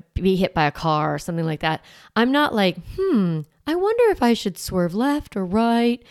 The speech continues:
I wonder if I should run this way." I can't stop and think. I have to respond. I have to react, right? That reaction is healthy and good and important in an actual emergency. So part of learning in this podcast is training your brain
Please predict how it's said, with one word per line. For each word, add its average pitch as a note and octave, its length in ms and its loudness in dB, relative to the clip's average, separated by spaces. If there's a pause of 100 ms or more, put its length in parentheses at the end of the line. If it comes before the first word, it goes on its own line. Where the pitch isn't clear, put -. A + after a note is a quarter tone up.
(260)
I C#4+ 60 -2
wonder A#4+ 220 2
if G#4 100 0
I E4 80 2
should G#3 240 -6
run A3 320 2
this A#3 160 -4
way." A#3+ 80 -4 (380)
I E4+ 120 0
can't B4+ 260 -4
stop B3+ 360 4
and G3 220 0
think. E3+ 420 4
I A3 80 2
have D4+ 120 2
to F4 100 4
respond. G#3+ 560 0
I - 20 0
have F#3+ 60 -6
to D4 120 -2
react, E3+ 840 -2
right? G#3 180 -6
That - 180 -2
reaction D4 600 -2
is F3 160 -2
healthy - 420 -2
and - 200 -10
good F#3+ 280 4
and - 140 -6
important - 520 4 (360)
in A3 120 6
an F3+ 220 4
actual D#3+ 420 0
emergency. - 720 -6 (720)
So - 100 -8
part G#3+ 220 4
of G#3+ 100 4
learning G3 360 4
in E3+ 100 0
this E3 180 -2 (160)
podcast F#3+ 460 4
is E3+ 100 -6
training B3 460 0
your F#3 120 4
brain A3+ 500 4